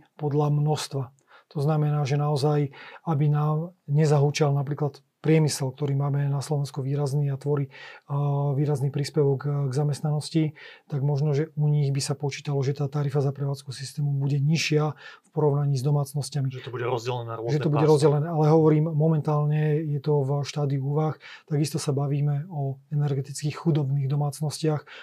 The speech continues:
Speaker 1: kto-, kde by sme to tiež radi nejakým spôsobom, a, zohľadnili a tieto diskusie prebiehajú
Speaker 2: V poriadku,
Speaker 1: aj
Speaker 2: ale
Speaker 1: na
Speaker 2: viete
Speaker 1: úrovni
Speaker 2: povedať
Speaker 1: usa.
Speaker 2: aspoň ten trend, že, lebo ste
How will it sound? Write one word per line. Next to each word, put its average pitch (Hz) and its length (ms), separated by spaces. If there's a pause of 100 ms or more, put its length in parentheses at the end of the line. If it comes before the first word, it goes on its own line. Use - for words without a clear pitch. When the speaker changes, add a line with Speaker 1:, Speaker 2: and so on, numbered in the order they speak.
(140)
Speaker 1:
kto-, 151 240
kde 147 160
by 143 80
sme 143 160
to 151 80
tiež 156 400 (160)
radi 143 320
nejakým 143 320
spôsobom, 147 560
a, 180 60 (500)
zohľadnili 147 640
a 147 160
tieto 139 320
diskusie 139 480
prebiehajú 143 720
Speaker 2:
V - 180
poriadku, 151 300
Speaker 1:
aj 151 80
Speaker 2:
ale 143 80
Speaker 1:
na - 80
Speaker 2:
viete 143 160
Speaker 1:
úrovni 143 100
Speaker 2:
povedať 135 160
Speaker 1:
usa. 143 60
Speaker 2:
aspoň 135 160
ten 123 160
trend, 117 240
že, 110 100 (640)
lebo 127 160
ste 123 160